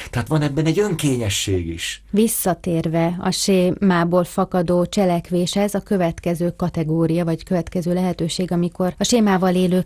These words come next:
Speaker 2: kerüli a sémáját, kerüli azokat a lehetőségeket, élethelyzeteket, amikor szembesülnie kell ezzel.
Speaker 1: Igen,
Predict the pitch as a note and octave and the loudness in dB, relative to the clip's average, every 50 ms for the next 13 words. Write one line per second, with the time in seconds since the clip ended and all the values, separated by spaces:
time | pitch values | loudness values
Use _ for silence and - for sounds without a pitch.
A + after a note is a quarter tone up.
0 | - - - G#3 F#3 F3+ F3 E3+ D#3+ D#3+ D#3+ D3+ - - - E3 - - - E3+ | -2 0 2 2 4 4 2 2 2 2 0 0 -2 -4 -2 0 2 4 4 4
1 | D#3+ D#3+ E3 D#3 D#3 D3+ D#3 D3+ D3 D3+ D#3+ - - - - G3 G3 F#3 F3+ F3 | 4 4 4 4 4 4 4 2 2 2 0 -2 -6 -2 2 2 4 4 4 4
2 | F3 E3+ E3+ F3 E3 F#3+ F3+ F#3+ F3+ - - F3 F3+ F3+ F3+ F3+ E3+ - - E3+ | 4 4 4 4 2 0 0 0 0 0 2 2 2 2 2 2 0 0 -2 -2
3 | - - F#3+ F3+ E3+ F3 E3 - F3 E3+ - F3+ F3 E3 E3 D#3+ - E3 E3+ E3 | 0 0 0 2 2 0 0 0 -2 -2 0 2 2 2 2 0 0 0 0 0
4 | E3 - E3 D#3+ F3 E3 - E3 E3 - E3+ E3 E3 E3 E3 - - D#3+ D#3+ E3 | 0 0 -2 -2 -2 -4 -4 -4 -2 -2 0 0 0 0 -2 -2 -2 0 0 0
5 | E3 - - - E3+ D#3+ D#3+ D#3+ D#3+ D#3 - F#3 D#3+ D3+ D#3+ D#3+ D#3+ D#3 D#3+ - | 0 -2 -2 -2 -2 0 0 -2 -2 -4 -2 -2 -2 0 0 -2 -2 -4 -6 -6
6 | - E3 D3+ D#3 D#3 D#3 D3+ D#3 D3 - - D3+ D3 D3+ D#3 D3+ - - - - | -4 -4 -2 -2 -2 -2 -2 -4 -4 -4 -4 -2 -2 -2 -4 -6 -8 -14 -20 -20
7 | - - C3+ G#2 G2+ G2 E2 D#2+ | -8 -6 -4 -2 0 -2 -2 -2